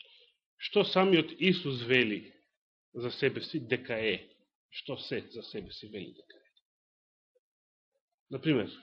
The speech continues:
што рекол за себе си? „Јас сум пат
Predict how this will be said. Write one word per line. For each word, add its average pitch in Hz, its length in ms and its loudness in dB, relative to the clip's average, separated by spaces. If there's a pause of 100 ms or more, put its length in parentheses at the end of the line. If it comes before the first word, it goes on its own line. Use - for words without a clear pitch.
што 151 160 -4
рекол 107 240 -8
за - 80 -16
себе - 180 -14
си? 107 160 -14
„Јас 139 240 -2
сум 202 160 -4 (2500)
пат 175 400 10